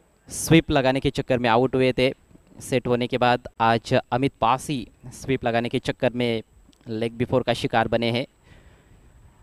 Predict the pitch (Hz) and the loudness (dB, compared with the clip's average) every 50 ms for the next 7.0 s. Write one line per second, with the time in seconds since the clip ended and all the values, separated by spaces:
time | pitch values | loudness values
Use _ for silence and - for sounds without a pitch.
0 | - - 135 143 143 - 156 151 143 139 - - - - - - 185 156 156 - | -12 -4 0 0 0 2 2 0 2 0 -2 -2 -6 -6 -2 -2 2 2 2 2
1 | 208 190 170 165 - 156 143 - 160 165 160 - - 143 143 147 143 - 139 131 | 0 -2 -2 -4 -2 -2 -4 0 0 0 0 0 -2 -2 -2 -2 0 2 4 4
2 | 127 120 123 113 - - 123 127 120 123 120 120 - 123 117 - 131 127 127 123 | 4 2 0 -6 0 0 0 0 2 0 0 0 0 -2 -4 -2 -2 -2 -2 -2
3 | - 135 120 127 117 117 123 143 131 120 117 - 139 - 123 117 117 113 117 120 | -2 -2 0 2 2 2 4 2 0 0 0 -2 0 0 2 2 2 2 0 0
4 | - 117 117 120 - 151 143 151 190 - - - _ - 135 139 147 147 143 147 | 2 2 2 2 2 -2 -2 -2 -2 -4 -8 -20 _ -2 4 4 4 6 8 6
5 | 143 139 - 180 180 208 208 196 - 143 131 131 120 - - - - - - _ | 6 6 4 0 0 2 0 0 4 4 4 4 4 2 0 -10 -16 -16 -20 _
6 | - - - 127 127 113 123 127 127 117 - 120 117 117 - 147 127 123 135 | -20 -12 -6 -6 0 2 2 2 2 0 2 2 2 4 2 2 2 2 2